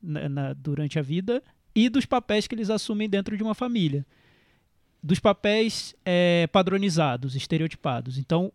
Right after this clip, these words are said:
o pai é o fortão, que tem a força, a mãe é a mulher elástico, que consegue fazer várias coisas ao mesmo tempo, que se desdobra, que se alonga, enfim.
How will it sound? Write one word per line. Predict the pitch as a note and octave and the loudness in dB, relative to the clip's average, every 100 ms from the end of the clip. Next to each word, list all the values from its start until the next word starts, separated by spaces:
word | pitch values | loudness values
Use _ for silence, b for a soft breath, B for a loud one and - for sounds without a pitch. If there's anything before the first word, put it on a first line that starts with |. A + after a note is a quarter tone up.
| _ | _
o | D#3+ | -6
pai | - - E3 F3 F#3+ - | 0 4 6 6 2 0
é | D#3 | 0
o | |
fortão, | D3 D3+ - - D#3+ G3+ G3 | 0 -6 -4 0 2 2 0
que | - D3 | -4 -6
tem | C#3+ | -4
a | B2+ | -4
força, | - - E3 F3+ - F3+ F#3 b b b b _ | -6 -2 0 0 -2 -4 -6 b b b b _
a | E3+ | 2
mãe | D#3+ E3+ F#3+ F#3+ | 4 4 4 2
é | F#3 | 0
a | D#3 | 0
mulher | D3+ D#3+ D#3+ | 2 2 2
elástico, | D3+ D#3 F#3 - D#3+ | 2 4 4 2 -2
que | - | -4
consegue | D#3 C#3 D3+ C#3 | -6 -4 -4 -4
fazer | D3 C#3+ | -2 0
várias | C#3 C#3+ C#3+ | 0 -2 -2
coisas | - C3 | -4 -6
ao | C3+ | -6
mesmo | C3 C3 | -6 -4
tempo, | - F#3 F3 D3+ | -2 -2 -2 -6
que | - | -8
se | - D3 | -6 -6
desdobra, | C#3 - C3 E3 C#3+ C#3+ | -8 -6 -2 -2 -2 -6
que | C#3 | -8
se | - | -8
alonga, | B2+ B2 D3+ E3 C#3+ | -8 -4 -4 -4 -6
enfim. | C3 D#3+ | -6 -8